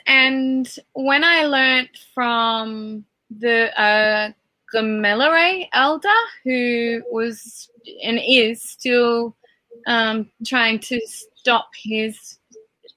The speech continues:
country down there in, um, the north, northwest plains of the Liverpool Plains of New South Wales, where there's a lot of, um, coal mining,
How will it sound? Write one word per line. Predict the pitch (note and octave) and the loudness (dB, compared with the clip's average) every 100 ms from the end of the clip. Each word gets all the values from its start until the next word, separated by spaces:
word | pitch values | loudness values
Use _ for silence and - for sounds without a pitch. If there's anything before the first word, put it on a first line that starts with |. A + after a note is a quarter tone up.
| - | -14
country | - B3 A#3+ A#3 A3 G#3+ A3+ A#3 | -2 -2 0 -2 -2 -2 -4 -2
down | A3+ A3 | 0 0
there | A3 G#3+ G#3 G#3 G3+ | 0 0 2 0 -2
in, | G#3+ G#3 G#3 G#3 - | -6 -6 -6 -8 -6
um, | G#3 G#3 G#3 - - - _ _ _ _ _ _ _ _ - | -6 -6 -10 -16 -18 -18 _ _ _ _ _ _ _ _ 2
the | A3+ A3 G#3+ G#3+ | 4 6 6 6
north, | A3 G#3+ G#3+ G#3+ - _ _ | 4 2 0 -2 -10 _ _
northwest | A3+ A3 G#3+ - G3+ G3 - - - | -4 -4 -4 -2 0 -2 -12 -20 -6
plains | A3+ G3+ G3+ G3+ G#3 | -2 0 -2 -4 -2
of | G3+ G3+ - | -2 -4 -4
the | G#3 | -4
Liverpool | G#3+ A3 A#3 A3+ | -2 -2 -2 -2
Plains | A#3 A3+ C#4+ E4 | 0 0 0 -6
of | A3 | -4
New | A3 | -4
South | G#3+ A3 - | -2 -4 -2
Wales, | G#3+ A3 D4+ C#4+ | 0 0 0 -4
where | A3+ | -6
there's | G#3 G#3 G#3 G#3 | -2 -2 -2 -4
a | |
lot | G#3 G3+ | -4 -4
of, | G#3 - | -4 -6
um, | G#3+ G#3 | -6 -8
coal | - - A3+ A3 | -10 -4 -2 0
mining, | A3 A3 G#3+ G#3+ G#3+ | 0 0 0 -2 -4